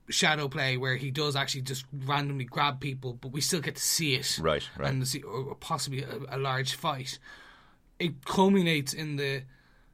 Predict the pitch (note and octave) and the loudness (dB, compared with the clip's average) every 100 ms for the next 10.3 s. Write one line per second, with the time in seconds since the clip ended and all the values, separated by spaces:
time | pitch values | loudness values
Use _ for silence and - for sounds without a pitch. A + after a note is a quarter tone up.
0 | _ D3+ D#3 C#3+ C3 E3+ F3 C#3 C3 B2+ | _ 2 2 4 4 4 4 2 -2 -4
1 | B2+ B2 C3+ F2 F2+ G2+ G#2 - - G#2 | -4 -6 -4 0 2 4 2 0 -10 -4
2 | B2+ C#3 - - C#3 - F#3 - - - | 0 4 4 2 -2 0 2 0 -4 -4
3 | - G#3 G3+ F#3+ F3 - E3+ F3+ F3+ F3 | 8 10 12 10 6 6 6 8 8 8
4 | D#3 D#3+ D3+ D3+ D#3 D3 D#3 E3 B2+ A#2+ | 6 4 2 2 0 2 2 2 0 0
5 | C3 - - G2+ - A3 G#3 C4+ A#3+ D#3 | 0 -2 -6 -6 2 4 6 8 8 6
6 | - - _ - A3 F#3+ G#3 - G3 G#3 | 0 -16 _ 4 4 6 2 2 0 2
7 | B3 - G#3+ G#3 F3 F#3+ E3+ E3+ D#3 E3+ | 0 2 2 2 0 0 0 0 -2 -2
8 | E3+ D#3+ D3 C3 C#3+ C#3+ B2+ C3 - - | -2 -4 -4 -4 -6 -6 -8 -10 -16 -20
9 | - D#3+ E3 D#3+ D#3 - - D3+ D3+ C#3+ | -6 0 4 4 2 0 0 0 0 -2
10 | C#3 C#3 | 0 -2